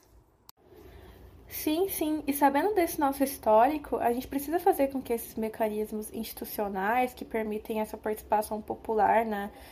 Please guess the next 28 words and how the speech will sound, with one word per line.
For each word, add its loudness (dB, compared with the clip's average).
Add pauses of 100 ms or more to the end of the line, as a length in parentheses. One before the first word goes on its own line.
(160)
Constituição -2
Federal, 2
nas -2
leis 0
orgânicas -4
municipais, 2 (380)
que -4
ele 6
abra 8
a 6
possibilidade 2
pro, -2 (360)
pros -4
interesses, 0 (540)
para 6
que 0
os 0
interesses 4
corporativos 0
e -2
eleitoreiros, -2
eles 0
sejam 0
vetados. 4 (160)
E -4
assim 0
a 2
gente -4